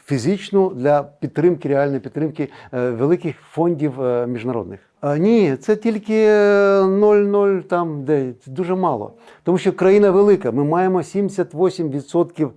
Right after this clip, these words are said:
території України для полювання, для охоти. А тільки маємо шістдесят чотири для охорони території.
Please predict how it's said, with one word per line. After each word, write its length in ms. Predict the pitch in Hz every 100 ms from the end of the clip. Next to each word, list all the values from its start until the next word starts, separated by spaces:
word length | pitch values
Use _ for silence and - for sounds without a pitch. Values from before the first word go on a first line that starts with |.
| _
території 500 | 143 143 165 160 147
України 580 | 131 139 139 180 180 - - - -
для 440 | 113 107 120 165
полювання, 720 | 156 160 170 175 165 120 101 101 _
для 340 | 127 143 147 135
охоти. 400 | - 139 156 - - _ - _ - _
А 180 | 156 156
тільки 360 | 190 214 214
маємо 300 | 190 196 196
шістдесят 320 | 170 190 165
чотири 400 | 160 147 190 185
для 360 | 151 139 147 139
охорони 480 | 143 127 139 135 113 104 _
території. 480 | 131 123 123 113